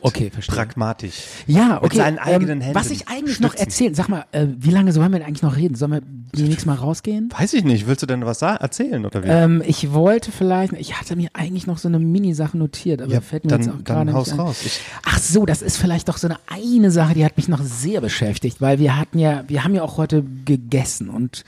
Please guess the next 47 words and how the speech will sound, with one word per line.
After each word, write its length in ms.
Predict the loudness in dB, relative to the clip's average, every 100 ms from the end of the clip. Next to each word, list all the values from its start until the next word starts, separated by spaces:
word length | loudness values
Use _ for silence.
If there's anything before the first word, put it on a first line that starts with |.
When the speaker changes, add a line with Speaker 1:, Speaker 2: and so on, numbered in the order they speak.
| -20 -20 _ _ _ -2
Speaker 1:
es 220 | -2 -2
soll, 500 | -8 0 4 4 4
ja, 160 | 4 2
Fleisch 420 | 2 -2 -2 -2
war 80 | -4
nicht 160 | -4 -4
dabei, 320 | -8 -10 -8
aber 460 | -2 -2 -2 -6 -10 _ -6
Speaker 2:
Ja, 140 | -2 0
wir 100 | 2
haben's 220 | 2 0
zugelassen. 500 | -2 0 0 -2 -6 -8
Wir 80 | -6
haben's 140 | -6
Speaker 1:
Wir 40 | 0
Speaker 2:
zugelassen. 320 | 2 4 2 -2
Speaker 1:
haben's, 280 | -8 -6 2
wir 60 |
Speaker 2:
Das 100 | 2
Speaker 1:
wo- 40 | 4
Speaker 2:
Heidefrühstück 580 | 2 0 -2 -2 -2 -4
und 100 | -4
das 140 | -4
Corned 260 | -2 -2 -2
Beef. 180 | -2
Speaker 1:
Genau. 200 | 2 4
Speaker 2:
Ich 40 | 2
werd's 180 | 2 0
irgendwie 260 | 0 2
der 140 | 2 0
Tafel 440 | 0 0 0 0
oder 140 | 0 0
so 140 | -2
spenden. 560 | -6 -2 -2 -2 -6 -6
Speaker 1:
Und 240 | 0 0 2
Speaker 2:
Stefan. 320 | -2 -4 -8 -12 _ _ _ _
Speaker 1:
es 200 | -8 -2
gibt 260 | -2 0
ja, 280 | 2 4 2 -2
und 100 | 0
wir 80 | 2
Speaker 2:
Sollen 0 |
wir 0 |
Speaker 1:
leben 60 | 4
Speaker 2:
das 100 | 2
so 80 | 0
machen? 300 | -2 -4